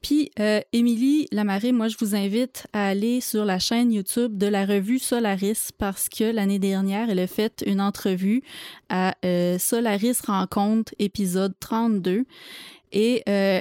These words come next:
elle décrit vraiment son parcours, là, de traductrice. Elle est aussi passée par la philosophie. Euh, elle a habité en Ang-, en Angleterre un certain temps. Euh,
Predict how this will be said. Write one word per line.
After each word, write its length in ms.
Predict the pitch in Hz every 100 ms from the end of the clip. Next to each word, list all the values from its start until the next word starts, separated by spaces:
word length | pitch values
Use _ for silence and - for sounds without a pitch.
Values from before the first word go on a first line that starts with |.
| -
elle 120 | 202 190
décrit 300 | 214 - 240
vraiment 280 | 233 262
son 200 | 320 233
parcours, 540 | 208 196 - 233 240 233
là, 160 | 208
de 400 | 190 196 196 190 190
traductrice. 600 | - 190 - - 262 -
Elle 60 | 190
est 40 |
aussi 220 | 233 -
passée 340 | 285 214 - 262
par 200 | 214 202
la 100 | 185
philosophie. 880 | - 214 202 185 180 - 247 262 -
Euh, 260 | 190 185
elle 80 | 190
a 40 | 180
habité 360 | 180 - 247
en 140 | 240 214
Ang-, 360 | 185 185 185
en 160 | 190 185
Angleterre 540 | 185 180 180 190 220 208
un 80 |
certain 480 | 185 196 190 214 180
temps. 360 | - 208 208 233 - - - -
Euh, 360 | 190 196 180